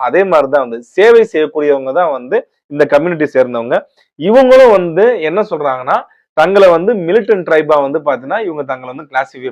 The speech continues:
பண்ணிக்கிறாங்க. "நாங்க வந்து இங்க இருந்த வந்து பாத்தீங்கன்னா மைசூர் மன்னர்களுக்கு நாங்க, ஆ, மிலிட்டன்ட் வந்து ஒர்க் பண்ணவங்க" அப்படின்னு சொல்லி தங்களை கிளைம் பண்ணிருக்காங்க. But வந்து இன்னைக்கு வந்து பாத்தீங்கன்னா majorly இவங்க எல்லாருமே வந்து பாத்தீங்கன்னா, ஆ, அக்ரிகல்ச்சர் பிளஸ் வந்து பாத்தீங்கன்னா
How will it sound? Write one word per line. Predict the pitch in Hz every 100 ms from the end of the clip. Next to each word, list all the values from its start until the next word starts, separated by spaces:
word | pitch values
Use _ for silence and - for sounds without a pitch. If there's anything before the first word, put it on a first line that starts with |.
| 117
பண்ணிக்கிறாங்க. | 113 110 110 107 110 113 _ _ _
"நாங்க | 131 160 170
வந்து | 151 147 147 214 - _ _
இங்க | 139 160 170 165
இருந்த | 160 175 170
வந்து | 151
பாத்தீங்கன்னா | 151 143 147 180
மைசூர் | 151 180 196
மன்னர்களுக்கு | 160 143 143 135 131 123 196 220
நாங்க, | 147 139 151 226 - _ _ 131
ஆ, | 131
மிலிட்டன்ட் | 127 151 190 185 156
வந்து | 135 143 151
ஒர்க் | 131 -
பண்ணவங்க" | 123 123 113 110 120 113 127
அப்படின்னு | 127 170
சொல்லி | 151 165
தங்களை | 160 135 123
கிளைம் | 135 131
பண்ணிருக்காங்க. | 117 113 113 180 - _ - 156
But | 160
வந்து | 160 180 170
இன்னைக்கு | 170 208 175 185 170
வந்து |
பாத்தீங்கன்னா | 175 160 147 202
majorly | 147 139 180 185 185 165 220
இவங்க | 190 156
எல்லாருமே | 139 135 143 175 175 160 175
வந்து | 151 147
பாத்தீங்கன்னா, | 139 123 123 151 233 _ _ _ -
ஆ, | 135 139 135
அக்ரிகல்ச்சர் | 156 202 175 151 220 220
பிளஸ் | 165 151 147
வந்து | 156
பாத்தீங்கன்னா | 151 139 135 190